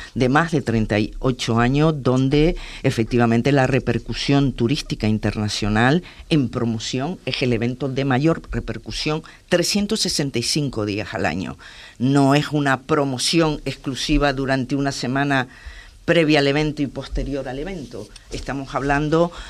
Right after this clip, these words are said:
de un impacto económico en la isla de Fuerteventura de los más elevados, tanto en la zona sur como en la zona norte y, en definitiva, en toda la isla. Y luego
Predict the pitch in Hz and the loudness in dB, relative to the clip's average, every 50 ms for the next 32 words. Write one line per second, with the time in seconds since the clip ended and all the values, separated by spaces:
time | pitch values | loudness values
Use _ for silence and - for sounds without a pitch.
0 | - - - 120 151 156 165 - - - 208 214 214 190 156 139 127 - 160 156 | -14 -6 0 4 4 4 4 2 0 4 6 6 6 6 4 2 2 2 2 2
1 | 151 - - 135 123 120 - 113 123 139 143 147 120 - 120 113 113 107 104 117 | 0 -4 -6 -6 -6 -4 -2 -2 -2 0 0 -2 -2 -2 0 0 2 2 2 0
2 | 117 120 131 123 117 113 - - 113 - - 110 107 208 208 - 120 117 123 127 | 0 -2 -2 -2 -2 -2 -2 -2 -2 0 2 2 2 2 2 2 2 4 6 4
3 | 139 147 - - - - - - - 120 139 135 135 139 151 151 - - 127 127 | 4 2 -2 -12 -16 -16 -6 -4 -2 2 2 4 6 4 4 4 2 2 4 4
4 | 123 - 143 135 131 - - - - - 131 135 123 117 113 113 117 120 127 131 | 2 2 0 0 0 -2 -4 -10 -4 0 2 4 4 4 4 4 4 4 4 4
5 | 139 151 160 131 - - - - 156 156 147 127 - 123 117 110 104 101 - - | 4 2 2 0 -6 -4 2 4 4 6 6 4 4 2 2 2 2 0 0 -2
6 | 139 139 113 - - - - - - - 214 226 233 247 - - - 127 120 110 | -2 -2 -2 -2 -6 -8 -8 -8 -2 0 0 0 -2 -4 -12 -6 -2 -2 0 0
7 | 104 101 98 - - 135 131 127 131 - - - - - - 156 156 156 - - | 0 -2 -2 -2 -2 -2 0 0 0 0 -2 -6 -10 -10 -4 0 0 0 0 0
8 | 185 185 170 143 117 117 113 - 123 113 110 107 120 175 185 180 127 113 107 117 | 0 0 2 0 0 -2 -4 -4 -4 -4 -4 -4 -4 -4 -4 -4 -4 -6 -6 -4
9 | 104 107 104 101 90 78 98 - - 90 85 87 - - - - - - - - | -4 -4 -4 -4 -2 -4 -4 -4 -2 -2 -2 -2 -2 -6 -14 -14 -14 -16 -8 2
10 | - 190 175 160 156 156 151 165 185 202 220 | 4 6 6 8 6 6 6 6 4 4 2